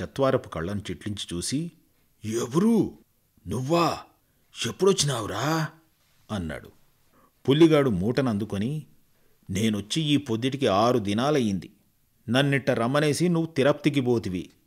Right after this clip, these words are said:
నీకోసరం దోవ చూసి చూసి ఇంక సాలైపోయింది," అన్నాడు. వాళ్ళిద్దరూ ఒకరి పక్క ఒకరుగా హరిజనవాడ వైపు నడవసాగారు.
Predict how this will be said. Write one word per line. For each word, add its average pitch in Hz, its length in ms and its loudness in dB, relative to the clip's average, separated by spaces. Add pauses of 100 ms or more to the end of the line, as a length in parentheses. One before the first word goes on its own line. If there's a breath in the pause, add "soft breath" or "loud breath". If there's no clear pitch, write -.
(320)
నీకోసరం 123 720 -4
దోవ 107 360 0
చూసి 120 420 -4
చూసి 117 440 -6
ఇంక 135 300 -2
సాలైపోయింది," 107 960 0 (420)
అన్నాడు. 76 400 -10 (720)
వాళ్ళిద్దరూ 135 480 2
ఒకరి 139 360 0
పక్క 120 340 -6
ఒకరుగా 107 640 -2
హరిజనవాడ 98 640 -2
వైపు 85 260 -6
నడవసాగారు. 76 720 -8